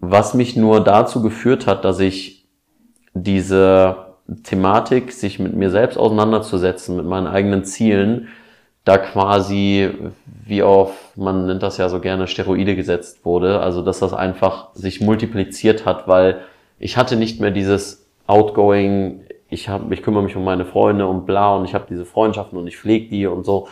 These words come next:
sondern ich war halt mehr oder weniger, es klingt komisch, aber ich war mehr oder weniger alleine, ähm,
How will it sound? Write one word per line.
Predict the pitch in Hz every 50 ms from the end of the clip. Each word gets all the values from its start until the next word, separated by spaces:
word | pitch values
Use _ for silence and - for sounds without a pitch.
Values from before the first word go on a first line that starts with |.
| - - - - _ _
sondern | - - 98 98 98 98 98 98 98 - - - _ _
ich | - 98 98 95
war | 98 110 120
halt | 120 113 107 104 - -
mehr | 104 101 101 120
oder | 135 131 113 101
weniger, | 113 117 123 117 113 110 107 107 104 104 - - _ - - 62 - -
es | - - -
klingt | - - 131 139 143 139 -
komisch, | - 139 139 123 107 107 107 - 107
aber | 104 101 98
ich | 98 -
war | - 123 135
mehr | 127 123 131
oder | 127 123 107
weniger | 113 113 110 104 95
alleine, | 95 95 95 92 92 104 110 131 151 185 208 - _ _ _ _ _ _ _ _ _ _ _ _
ähm, | - 95 104 107 110 110 110 113 113 113 117 113 113 - -